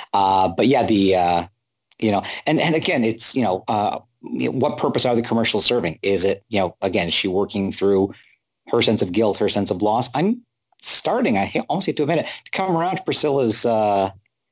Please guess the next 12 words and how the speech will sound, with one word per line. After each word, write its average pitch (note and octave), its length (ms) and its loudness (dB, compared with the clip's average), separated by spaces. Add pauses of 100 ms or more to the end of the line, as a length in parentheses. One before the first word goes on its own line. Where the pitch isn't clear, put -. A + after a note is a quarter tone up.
(180)
uh, G#2+ 440 2
Infinity A2 500 2
Gems E2 480 -2
or F2 140 2
Infinity F2+ 360 0
Stones, E2 580 -2
uh, F2+ 240 2
theory, F#2 340 2
because F2+ 480 -2 (680)
you A#2+ 140 2
do C#3 160 2
have, C3 260 0